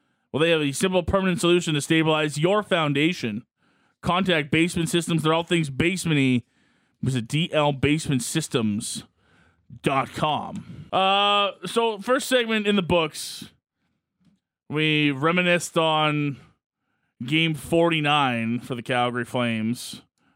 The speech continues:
a one nothing victory over the Chicago Blackhawks. It didn't exactly inspire us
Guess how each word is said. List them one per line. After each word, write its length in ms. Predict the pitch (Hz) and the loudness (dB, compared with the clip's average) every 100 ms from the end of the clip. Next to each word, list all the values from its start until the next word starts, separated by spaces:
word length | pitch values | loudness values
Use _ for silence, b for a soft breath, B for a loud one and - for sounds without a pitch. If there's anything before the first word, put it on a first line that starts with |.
| - | -8
a 80 | 113 | -2
one 320 | 127 151 151 | 0 0 2
nothing 400 | 147 147 143 127 | 0 0 -4 -2
victory 360 | 135 - 135 | -4 -2 -2
over 120 | 131 127 | 0 -2
the 80 | |
Chicago 500 | 120 123 139 127 123 | -4 -4 -2 -2 -2
Blackhawks. 640 | 113 120 117 120 127 117 139 | -4 -2 -2 -2 -2 -2 -2
It 120 | 160 | -4
didn't 200 | 269 320 | -2 -2
exactly 680 | 247 160 196 208 208 202 185 | -2 0 0 0 -2 0 0
inspire 720 | 175 - - 190 175 180 170 | -2 -6 -4 -2 0 2 2
us 400 | 160 156 - - | 2 0 -6 -16